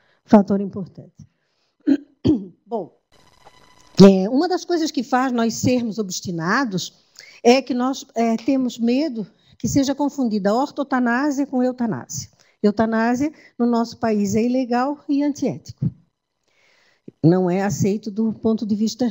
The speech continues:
da ética médica. Da bioética, existe até um respaldo para a bioética,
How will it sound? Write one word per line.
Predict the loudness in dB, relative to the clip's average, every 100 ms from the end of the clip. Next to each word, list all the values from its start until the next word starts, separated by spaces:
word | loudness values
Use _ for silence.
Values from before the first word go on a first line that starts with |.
| -6 -18 _ _
da | -2 0
ética | 0 -4 -4 -2
médica. | -2 -2 -8 -20 -16
Da | -4 0
bioética, | 0 0 0 -2 -4 -6 -6 -4
existe | -4 -2 -2 -4
até | -4 -2
um |
respaldo | -2 -2 -2 -2 -2 -4
para | -4 -4
a |
bioética, | -2 -2 -2 -4 -12